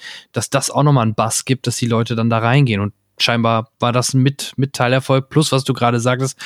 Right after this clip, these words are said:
macht für mich jetzt auch mittlerweile Sinn, wenn du sagst, ja, Dustin Hoffman ist, äh, sehr beliebt bei bestimmten,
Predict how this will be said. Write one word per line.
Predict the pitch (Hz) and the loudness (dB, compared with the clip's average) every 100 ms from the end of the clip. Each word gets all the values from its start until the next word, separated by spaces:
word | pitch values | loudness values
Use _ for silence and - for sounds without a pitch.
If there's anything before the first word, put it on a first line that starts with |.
| - - - | -14 -14 -14
macht | - 143 - | -4 -4 0
für | 143 | 2
mich | 143 | 2
jetzt | 139 - | 2 0
auch | 117 | 0
mittlerweile | 131 127 117 117 | 0 0 0 0
Sinn, | 110 135 135 | 2 2 4
wenn | 117 | 2
du | |
sagst, | 110 117 113 - | 2 0 0 0
ja, | 113 143 | 2 2
Dustin | 139 127 - 120 | 2 -2 0 0
Hoffman | 143 - 143 135 | 0 2 2 2
ist, | 131 - | 2 0
äh, | 101 123 123 - - - | 2 2 2 -2 -12 -14
sehr | - 123 123 | -4 0 2
beliebt | 120 123 131 - | 2 2 0 0
bei | 117 120 | 0 2
bestimmten, | 117 117 - 147 143 135 135 131 131 131 | 0 -2 -2 0 0 0 2 2 0 -2